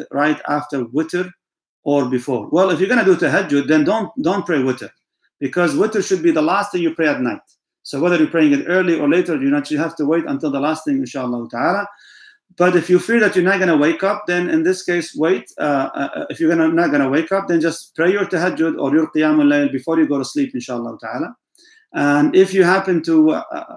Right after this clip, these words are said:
uh, pray your witr, I mean, before also you go to sleep, and if you happen to wake up, you wanna add tahajjud afterwards, go ahead. Add tahajjud, inshallah. Add one more rak'ah as a witr, and you should be fine, inshallah, azza wa jal. Uh, how can I keep myself interested in learning Arabic?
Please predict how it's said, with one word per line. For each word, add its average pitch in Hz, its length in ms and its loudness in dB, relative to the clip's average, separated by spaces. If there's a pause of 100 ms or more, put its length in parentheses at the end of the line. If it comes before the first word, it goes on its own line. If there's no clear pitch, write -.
uh, 151 220 -6
pray 170 160 2
your 147 80 6 (100)
witr, 170 140 -2
I 143 100 2
mean, 131 180 2
before 139 360 -2
also 139 280 -4
you 127 120 -2
go 123 80 -2
to 120 80 -4
sleep, 165 340 -2 (380)
and 151 100 0
if 156 60 2
you 160 80 4
happen 196 280 0
to 165 80 0
wake 170 220 2
up, 180 140 -4
you 156 100 4
wanna 156 160 2
add 160 220 -2
tahajjud 160 360 -2
afterwards, 160 560 -2
go 165 200 2
ahead. 127 260 -4
Add 160 240 -2
tahajjud, 156 340 -2
inshallah. 170 560 -2
Add 151 160 0
one 156 140 2
more 151 140 4
rak'ah 147 360 -2
as 127 120 -2
a - 20 -2
witr, 170 420 -2
and - 80 -2
you 135 60 0
should 127 180 -10
be 123 120 -4
fine, 127 220 -6
inshallah, 110 380 -10
azza 107 200 -18
wa 107 80 -20
jal. 101 80 -20 (1000)
Uh, 147 380 2
how 226 180 4
can 226 160 4
I 202 120 4
keep 196 180 -2
myself 180 340 2
interested 180 460 0
in 156 160 4
learning 160 480 4
Arabic? 185 400 -2